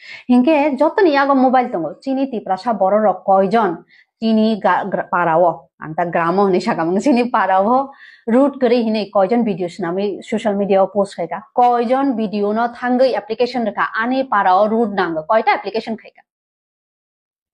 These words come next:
Kaisa kay di, kay ni kay di, kay tham kay di, dorkan nang kay kay te thani. And omoni photo bui narak di. Photo bui naragi every time.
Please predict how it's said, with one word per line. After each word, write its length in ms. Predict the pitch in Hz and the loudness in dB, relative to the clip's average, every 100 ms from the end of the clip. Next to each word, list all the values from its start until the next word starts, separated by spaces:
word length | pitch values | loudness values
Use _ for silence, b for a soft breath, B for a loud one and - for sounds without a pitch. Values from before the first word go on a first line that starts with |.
| _ _ | _ _
Kaisa 320 | - 185 185 240 | -4 -2 0 0
kay 140 | 220 | 0
di, 100 | 180 | 0
kay 180 | 185 190 | 0 0
ni 100 | 196 | 0
kay 160 | 214 185 | 0 -2
di, 80 | |
kay 180 | 196 180 | 0 -2
tham 160 | 214 190 | -2 -2
kay 140 | 190 | -2
di, 80 | 190 | 0
dorkan 400 | 185 185 190 190 | 0 0 0 -2
nang 140 | 185 185 | -2 -4
kay 80 | 208 | -6
kay 260 | - 175 | -2 -2
te 140 | 170 208 | 0 -2
thani. 240 | 208 185 170 - _ - B | -2 -8 -8 -12 _ -16 B
And 300 | 254 277 277 | 2 2 2
omoni 480 | 226 226 262 277 262 | 2 4 4 2 2
photo 220 | 294 285 | 0 2
bui 160 | 262 277 | 4 4
narak 320 | 262 240 - | 4 2 -4
di. 100 | 156 _ _ _ _ | -14 _ _ _ _
Photo 300 | 220 220 214 | -2 0 0
bui 180 | 208 214 | 0 2
naragi 440 | 208 208 208 208 | 4 4 2 0
every 520 | 214 214 180 208 208 | 2 2 2 2 2
time. 360 | 208 202 196 | 2 0 0